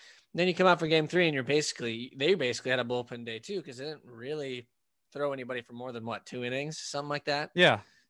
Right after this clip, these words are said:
Speaker 1: So, I mean, I, I don't know, man. I don't know. That's another series that I, I, the Rays are a good team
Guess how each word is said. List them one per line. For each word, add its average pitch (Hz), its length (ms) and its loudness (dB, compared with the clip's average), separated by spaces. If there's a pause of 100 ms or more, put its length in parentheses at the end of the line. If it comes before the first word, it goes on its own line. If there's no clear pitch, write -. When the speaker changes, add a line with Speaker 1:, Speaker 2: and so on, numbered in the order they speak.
(120)
Speaker 1:
So, 160 580 2 (260)
I 185 80 -4
mean, 185 360 -2 (320)
I, 156 340 2 (100)
I 151 80 -6
don't 170 120 0
know, 156 160 2
man. 135 320 -6 (160)
I 147 160 4
don't 151 100 2
know. 151 100 2
That's 160 200 4
another 160 280 2
series 147 460 0
that 123 380 2 (200)
I, 131 320 0 (840)
I, 160 200 6
the 165 160 4
Rays 175 300 8
are 190 100 8
a 151 80 6
good 151 340 2
team 135 500 -2